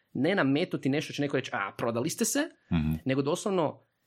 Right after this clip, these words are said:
Speaker 1: o, da nam partner omogući da napravimo neki dobar serijal, neki dobar sadržaj, gdje nećemo reći, „A, gle, kupi ovu tarifu, kupi ovaj
Speaker 2: Mhm.
Speaker 1: kredit”, nego će biti, „Gle, ovo su neka rješenja i potencijalna rješenja za tvoje probleme među njima i ovaj proizvod našeg partnera, koji je za razliku od svih drugih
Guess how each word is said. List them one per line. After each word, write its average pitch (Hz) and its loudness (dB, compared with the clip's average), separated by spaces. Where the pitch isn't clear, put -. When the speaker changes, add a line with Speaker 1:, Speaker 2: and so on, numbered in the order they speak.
Speaker 1:
o, - -2
da 139 0
nam 143 0
partner 170 -2
omogući 139 0
da 180 2
napravimo 185 0
neki 151 0
dobar 139 0
serijal, 107 -2
neki 113 -6
dobar 131 -2
sadržaj, - -6
gdje 120 0
nećemo 143 2
reći, 131 0
„A, 117 -2
gle, 113 -2
kupi - -4
ovu 147 0
tarifu, 147 -2
kupi 151 0
ovaj 139 0
Speaker 2:
Mhm. 82 -6
Speaker 1:
kredit”, 139 -2
nego 190 0
će 208 -2
biti, 208 -4
„Gle, 139 2
ovo 170 0
su 165 0
neka 180 0
rješenja 147 0
i - -4
potencijalna 196 0
rješenja 180 -2
za 156 -6
tvoje 196 0
probleme 180 0
među 165 2
njima 170 2
i 208 2
ovaj 202 2
proizvod 190 0
našeg 180 0
partnera, - -4
koji 233 4
je 190 4
za 160 4
razliku 226 2
od 175 -8
svih 320 4
drugih 190 0